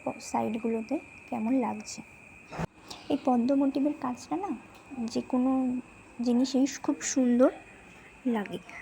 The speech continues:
পদ্ম মোটিভ রঙটা ছিল হলুদ, হলুদ ঠিক না, একটু হলুদের সাথে সাদা মেশানো ছিল। Then একটু ছোট ছোট মোটিভ দিয়ে আমি ভালো করে হোয়াইট দিয়ে ছোট ছোট ডট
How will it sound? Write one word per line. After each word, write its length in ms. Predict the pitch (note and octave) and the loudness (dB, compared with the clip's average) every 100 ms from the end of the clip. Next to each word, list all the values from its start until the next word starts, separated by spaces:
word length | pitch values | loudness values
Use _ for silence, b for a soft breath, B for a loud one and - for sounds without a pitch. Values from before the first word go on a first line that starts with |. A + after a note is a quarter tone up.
| - | -4
পদ্ম 220 | C4+ B3+ C4 | 0 2 2
মোটিভ 320 | C4 C4 C4+ B3+ - C4 B3+ - C4 - | 2 2 2 -2 -6 -6 -6 -8 -10 -2
রঙটা 360 | A3+ A3 A#3+ C4+ | -2 0 0 -2
ছিল 220 | - C4 C4+ C4+ | 0 4 4 6
হলুদ, 340 | A#3+ A3 C#4 - B B | 4 4 -2 -4 B B
হলুদ 280 | - D#4+ F4 - | 0 0 0 -4
ঠিক 160 | E4 C4+ A#3+ | 0 0 0
না, 100 | A#3 E4+ - B B B - | -4 -8 -12 B B B -8
একটু 380 | C4 - - B3 B3 A#3+ A#3+ - - - - C4 | -8 -8 -4 0 2 2 0 -2 -12 -18 -8 0
হলুদের 380 | A#3+ A#3 A#3+ - | 2 2 0 -2
সাথে 220 | A#3 A#3+ | -4 -2
সাদা 360 | B3 C4 B3 A3+ | -2 -4 -4 -2
মেশানো 420 | A3+ G#3+ A#3 C#4 D4+ | -2 -4 0 0 0
ছিল। 220 | - A3 D#4 - B B B B | -2 -2 -4 -8 B B B B
Then 140 | C#4 C#4+ C4+ | 2 2 0
একটু 160 | - C4+ | -2 -6
ছোট 200 | - B3 | -4 -6
ছোট 200 | - B3 | -4 -2
মোটিভ 360 | B3+ A#3 B3 B3 A#3 | -2 -2 -4 -4 -4
দিয়ে 140 | D4 E4 | -4 -2
আমি 120 | A#3 C#4+ | 0 0
ভালো 240 | A#3 A3 A#3+ | 0 -2 -4
করে 160 | A#3+ C4+ - B B B - | -4 -6 -8 B B B 0
হোয়াইট 320 | A#3+ B3 B3+ - | 2 2 -2 -4
দিয়ে 180 | C#4 D4 E4+ - - - | -2 0 -2 -8 -18 -10
ছোট 140 | A#3+ A#3+ | -8 -6
ছোট 120 | B3+ B3 A3+ | -4 -2 0
ডট 180 | A3 | 0